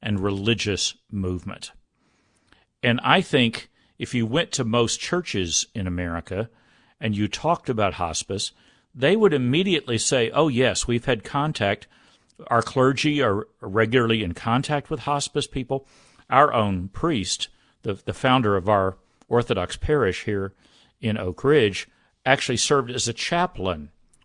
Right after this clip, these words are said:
for a hospice network for quite some time and was involved in a daily basis. So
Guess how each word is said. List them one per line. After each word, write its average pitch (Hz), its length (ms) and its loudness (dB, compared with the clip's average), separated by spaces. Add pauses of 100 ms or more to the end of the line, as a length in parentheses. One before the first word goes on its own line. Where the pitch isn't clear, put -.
for - 140 -4
a 113 100 -2
hospice - 720 2 (520)
network 104 580 -6
for - 120 -8
quite 95 300 -4
some 92 220 -4
time 85 280 -6 (380)
and 135 220 2
was 139 120 6
involved 156 480 4
in 127 200 0
a 104 40 2
daily 101 380 2
basis. 117 640 0 (1300)
So - 300 0